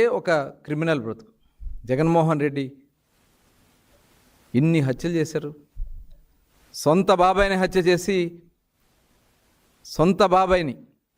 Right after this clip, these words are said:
నారాసుర రక్త చరిత్ర అని చెప్పి ఒకరోజేమో గొడ్డల పోటు అంటారు, గుండెపోటు అంటారు. సీబీఐ ఎంక్వైరీ చేసి వాస్తవాలు బయటకు వస్తే సీబీఐనే తప్పుపడతారు, సాక్ష్యాధారాలు తారుమారాలని ప్రయత్నం చేస్తారు.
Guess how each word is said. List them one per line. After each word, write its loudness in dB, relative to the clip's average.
నారాసుర 2
రక్త -4
చరిత్ర -4
అని -2
చెప్పి -4
ఒకరోజేమో 2
గొడ్డల 4
పోటు -2
అంటారు, -6
గుండెపోటు 0
అంటారు. -2
సీబీఐ 2
ఎంక్వైరీ 0
చేసి -2
వాస్తవాలు 2
బయటకు 2
వస్తే 0
సీబీఐనే 2
తప్పుపడతారు, -2
సాక్ష్యాధారాలు 2
తారుమారాలని 2
ప్రయత్నం -6
చేస్తారు. -10